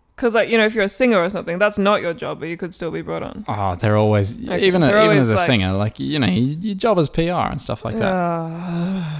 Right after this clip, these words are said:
Speaker 1: I'm so glad that now
Speaker 2: <laughs>
Speaker 1: there's
Speaker 2: Sounds like you're about to throw up.
Speaker 1: Yeah, that's basically what I was going for. Like, now it's, I feel like it's easier for artists to be independent, what with, you know, YouTube and just being able to put your own stuff on Spotify. I like that.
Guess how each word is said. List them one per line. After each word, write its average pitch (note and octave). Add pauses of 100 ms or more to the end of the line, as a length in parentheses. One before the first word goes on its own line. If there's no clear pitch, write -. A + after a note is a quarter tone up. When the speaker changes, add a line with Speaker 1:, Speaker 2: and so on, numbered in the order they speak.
(280)
Speaker 1:
I'm F#3+
so A#3
glad G#3
that F3
now E3+
Speaker 2:
<laughs> -
Speaker 1:
there's F3
Speaker 2:
Sounds D3
like A#2+
you're -
about A#2
to B2
throw -
up. C#3
Speaker 1:
Yeah, B3+
that's C4+
basically G4
what B3+
I G#3+
was F#3+
going F#3+
for. D#3+
Like, F3+
now A#3
it's, -
I G3+
feel A#3+
like B3
it's -
easier G3
for F3+
artists F3
to F3+
be E3+
independent, E3
what A2+
with, E3
you E3+
know, D#3+
YouTube D#3
and D#3
just -
being E3+
able E3
to D#3+
put -
your E3+
own E3
stuff -
on D#3+
Spotify. -
I F#3
like F#3+
that. E2+